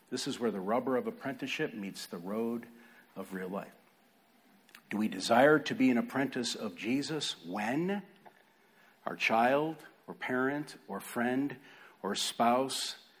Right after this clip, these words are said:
offends or criticizes us? Does our apprenticeship to Jesus shape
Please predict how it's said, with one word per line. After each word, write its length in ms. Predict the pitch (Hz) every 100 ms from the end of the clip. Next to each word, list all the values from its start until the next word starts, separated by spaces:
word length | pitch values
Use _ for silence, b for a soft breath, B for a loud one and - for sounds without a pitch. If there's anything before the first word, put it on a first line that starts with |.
| b
offends 880 | 117 113 - 123 123 135 151 151 - - _ _ -
or 80 | 113
criticizes 720 | - 110 92 - 65 - - -
us? 180 | - - _ _ _ _ _ B B B B
Does 180 | 135 131
our 160 | 143
apprenticeship 680 | 131 - 165 165 180 - 175
to 80 | 170
Jesus 640 | - 160 165 127 120 - -
shape 720 | - - 98 196 120 - -